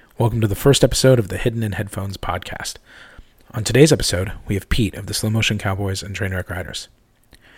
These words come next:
Him and I have been friends since we were kids. We took guitar lessons together, played baseball together, toured together, bought records together. We talk a lot on this episode about his new album and the records that inspired him.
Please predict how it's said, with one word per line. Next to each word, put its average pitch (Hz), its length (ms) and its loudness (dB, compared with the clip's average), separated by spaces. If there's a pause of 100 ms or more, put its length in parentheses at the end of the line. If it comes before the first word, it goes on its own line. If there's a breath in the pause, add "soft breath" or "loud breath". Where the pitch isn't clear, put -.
(240 soft breath)
Him 185 160 6
and 208 80 12
I 185 60 10
have 139 140 6
been 113 140 0
friends 110 380 -2
since - 240 -6
we 101 80 -4
were 92 120 -8
kids. - 420 -8 (540 soft breath)
We - 60 -12
took - 140 -8
guitar 101 220 -2
lessons 101 280 -4
together, 98 420 -2 (160)
played 98 200 -4
baseball 98 300 -4
together, 92 400 -8 (360 soft breath)
toured 98 220 -4
together, 92 440 -6 (320 soft breath)
bought 90 180 -2
records - 340 -10
together. - 380 -12 (960 loud breath)
We 110 80 -2
talk 147 220 4
a 147 40 6
lot 123 180 4
on 113 100 0
this 110 180 0
episode 98 420 -2
about 95 160 -6
his 98 120 -10
new 110 160 -4
album 101 320 -4 (500 soft breath)
and 98 100 -10
the 98 60 -6
records 98 320 -4
that 95 100 -8
inspired 90 380 -10
him. 85 140 -16